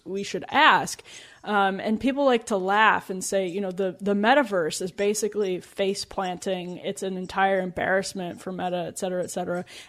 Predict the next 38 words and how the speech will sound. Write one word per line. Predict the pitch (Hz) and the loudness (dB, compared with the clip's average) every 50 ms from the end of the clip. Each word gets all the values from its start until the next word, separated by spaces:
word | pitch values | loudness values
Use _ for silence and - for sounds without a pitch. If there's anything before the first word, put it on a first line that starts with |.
| _ - | _ 4
as | 233 220 208 208 | 4 4 6 6
though | 233 233 233 233 | 6 8 8 8
it's | 214 208 202 - | 6 4 0 -2
just | - 220 185 170 156 - _ _ | -4 -4 -4 -4 -8 -14 _ _
dead | - 233 214 214 202 | 6 8 8 8 6
on | 202 196 | 2 0
arrival. | 180 185 180 - 202 185 196 196 - 156 160 - - | -2 -2 -2 0 0 0 0 0 -2 -4 -4 -4 -4
And | - 196 190 190 | -6 -4 -2 0
that | 208 208 196 - - | 0 0 0 2 2
is | 208 190 190 | 2 2 2
going | 196 208 196 190 190 190 | 0 0 0 0 -2 -6
to | - | -6
be | 185 190 185 | -6 -6 -4
proven | - - 196 190 185 180 180 175 175 165 - | -2 -2 -2 -2 0 -2 -4 -4 -6 -6 -8
spectacularly | - - 196 190 _ - - 208 190 185 - - 190 185 180 180 180 175 175 170 165 160 147 - - | -10 -10 -10 -12 _ -4 0 0 0 0 0 -2 0 0 2 2 0 0 -2 -4 -4 -6 -8 -8 -4
wrong. | 170 175 185 196 214 240 262 262 | 0 2 4 4 4 2 0 -2
Um, | - - 185 180 175 170 170 - | -2 -2 -2 0 -2 -2 -4 -2
I'm | - 196 196 - | -2 -2 0 0
always | 196 202 196 190 - | 0 0 0 2 2
open | 165 202 202 208 196 | 0 0 0 0 -2
to | - 202 | -4 -4
the | 185 | -6
possibility | - - 185 180 180 - - 190 180 180 175 175 | -2 0 0 0 0 -2 -4 -4 -4 -4 -4 -4
that | 170 165 | -4 -2
I'll | - 196 196 | 0 0 2
be | 202 202 | 0 0
proven | 202 - 208 202 202 | 0 0 0 0 0
spectacularly | 202 - - 214 - - 220 214 214 226 220 220 214 214 220 | -2 -4 -6 -6 0 0 0 2 2 2 2 2 2 2 2
wrong. | 214 214 220 220 220 220 214 - - - - - - - | 2 2 4 4 2 2 -2 -4 -10 -16 -16 -16 -8 -2
Uh, | 196 196 190 - | 0 2 2 2
but | - 190 - 208 190 | 2 2 2 2 4
I, | - 202 202 196 - - | 6 6 6 6 4 4
I'm | 202 202 202 196 185 | 2 2 2 0 -2
pretty | - - - 254 226 226 | -4 -2 0 0 0 0
confident | 220 - - 196 185 185 - 190 180 175 175 - 208 | -2 -2 -2 -2 -2 -2 -2 -4 -4 -4 -4 -6 -2
that, | 202 180 180 180 175 - - - _ | 2 4 4 4 4 2 -4 -10 _
uh, | 180 180 - 69 - - | -8 -8 -6 -6 -6 -4
the | 208 190 175 165 165 - | -2 0 0 0 0 -2